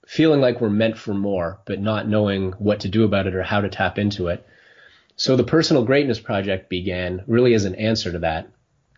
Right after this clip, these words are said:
If we have all this untapped potential, how do we tap into it? If we have personal greatness to realize, how do we realize it? Greatness is personal. It's certainly not one size fits all. And we've gotta stop taking a one size fits all approach to greatness.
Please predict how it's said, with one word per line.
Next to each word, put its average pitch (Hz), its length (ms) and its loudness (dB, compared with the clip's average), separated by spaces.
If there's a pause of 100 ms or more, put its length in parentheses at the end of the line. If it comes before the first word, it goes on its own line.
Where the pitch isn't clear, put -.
(240)
If 107 140 -8
we 113 100 4
have 139 200 0
all 123 140 4
this 107 180 0
untapped 92 360 -8
potential, 87 600 -10
how 123 220 -4
do 123 80 0
we 104 140 0
tap 95 260 -8
into 82 300 -10
it? - 180 -12 (440)
If 101 140 -6
we 110 100 4
have 123 200 0
personal 117 340 0
greatness 101 360 0
to 92 100 -12
realize, 87 400 -6
how - 180 -6
do 120 60 0
we 107 120 0
realize 85 480 -6
it? - 180 -14 (840)
Greatness 131 460 0
is 120 240 2
personal. 82 640 -10
It's 92 200 -8
certainly 123 420 0
not 95 180 0
one 92 180 -4
size 90 280 -2
fits - 320 -6
all. 80 380 -2 (260)
And 98 460 0
we've 101 180 2
gotta 117 240 2
stop 104 300 -2
taking 107 280 -2
a 98 60 -2
one 98 220 -4
size 92 280 -4
fits 95 220 -4
all 90 160 0
approach 113 360 0
to 98 80 -4
greatness. 82 540 -8